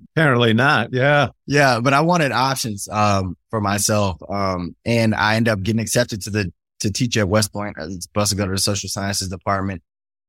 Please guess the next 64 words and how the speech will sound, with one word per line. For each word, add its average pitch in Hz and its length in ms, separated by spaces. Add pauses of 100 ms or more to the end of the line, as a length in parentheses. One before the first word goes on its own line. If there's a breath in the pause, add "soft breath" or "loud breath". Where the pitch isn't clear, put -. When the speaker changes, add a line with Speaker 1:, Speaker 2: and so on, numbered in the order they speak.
(120)
Speaker 2:
uh, 98 180 (140)
and 139 240
I 120 60
ended 120 200
up 107 60
getting 120 200
accepted 113 380
to 117 60
law 120 260
school, 110 240
which 107 160
I 117 120 (120)
actually 127 340
didn't 120 440 (380)
have 127 180
a 120 60
lot 117 180
of 104 80
faith 123 300
in 117 140
and 107 80
didn't 107 180
know 120 140
about. 104 300
I 107 120
am 127 240
the 107 100
first 104 480
person 107 280
in 95 40
my 92 140
family 98 300
to 92 40
go 92 140
to 87 80
law 107 240
school. 87 400 (640)
And, 104 400
um, 98 480
and 107 160
just 107 180
talking 143 280
to 127 40
some 123 160
of 117 80
my 107 120
mentors 110 580
and 101 120
looking 110 220
at 98 100
the 98 60
trajectory 98 540
of 92 80
my 92 120
life, 101 320
I 104 260
actually 123 260
wanted 107 320
to 95 140
come 110 320
back 104 240
to 113 120
my 95 180
hometown 107 800